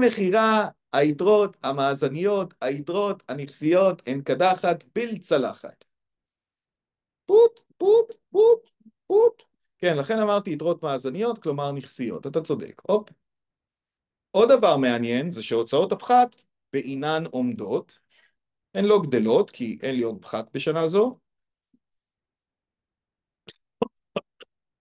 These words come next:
סליחה. עוד דבר מרתק, זה שאין מקום לדבר על רווח או הפסד מעלייה או ירידת ערך, אבל כן אולי יהיה רווח או הפסד הון.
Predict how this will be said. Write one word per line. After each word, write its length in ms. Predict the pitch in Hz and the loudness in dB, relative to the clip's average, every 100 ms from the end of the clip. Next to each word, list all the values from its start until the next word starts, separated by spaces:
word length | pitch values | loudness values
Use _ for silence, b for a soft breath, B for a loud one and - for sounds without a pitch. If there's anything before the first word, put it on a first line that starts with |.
| _ _ _ _ _ | _ _ _ _ _
סליחה. 320 | - - 92 160 - _ _ _ _ _ _ _ _ _ _ _ _ _ _ _ _ _ _ - | -20 -10 -8 -8 -10 _ _ _ _ _ _ _ _ _ _ _ _ _ _ _ _ _ _ 2
עוד 200 | 160 208 | 4 4
דבר 300 | 254 156 127 | 4 4 4
מרתק, 680 | 123 117 113 117 110 - - _ _ _ _ | 4 2 0 -2 -4 -6 -12 _ _ _ _
זה 180 | - 135 | -8 -4
שאין 280 | 135 170 220 | 0 0 0
מקום 320 | 220 185 180 | 0 -2 -2
לדבר 380 | 151 123 165 147 | -2 2 2 2
על 60 | |
רווח 380 | 120 147 160 151 | 2 2 0 -2
או 60 | 120 | -4
הפסד 420 | 110 - 156 117 | -4 -2 -2 -2
מעלייה 400 | 113 110 123 147 | -6 -8 -2 -2
או 80 | 147 | 0
ירידת 480 | 120 120 143 143 | -4 -6 -8 -4
ערך, 420 | 214 220 151 151 - _ _ 110 | -2 0 -2 -4 -8 _ _ -12
אבל 240 | 110 120 | -10 -8
כן 180 | 160 240 | -4 -2
אולי 240 | 262 180 139 | 0 0 2
יהיה 320 | 127 123 123 123 _ - | 0 -2 -4 -10 _ -8
רווח 340 | 127 147 156 | -6 -6 -6
או 60 | 131 | -6
הפסד 400 | 117 - 139 131 | -8 -4 -4 -2
הון. 260 | 135 110 | -6 -8